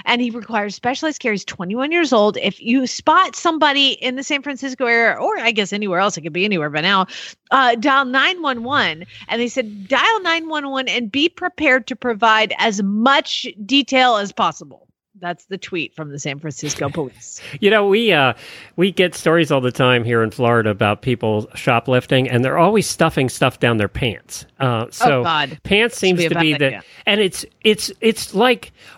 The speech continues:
Speaker 2: somebody stole twenty-five racks of ribs, and they put it down their pants, and I'm going, "What do you gotta look like to <laughs> put twenty-five racks of ribs down your pants and get away with it?"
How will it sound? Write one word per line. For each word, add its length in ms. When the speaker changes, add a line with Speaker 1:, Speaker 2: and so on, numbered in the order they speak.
Speaker 2:
somebody 420
stole 460
twenty-five 800
racks 480
of 200
ribs, 420
and 180
they 80
put 200
it 100
down 160
their 100
pants, 300
and 80
I'm 80
going, 260
"What 160
do 60
you 140
gotta 380
look 240
like 320
to 140
<laughs> 100
put 140
twenty-five 580
racks 320
of 60
ribs 240
down 180
your 80
pants 300
and 60
get 100
away 200
with 160
it?" 120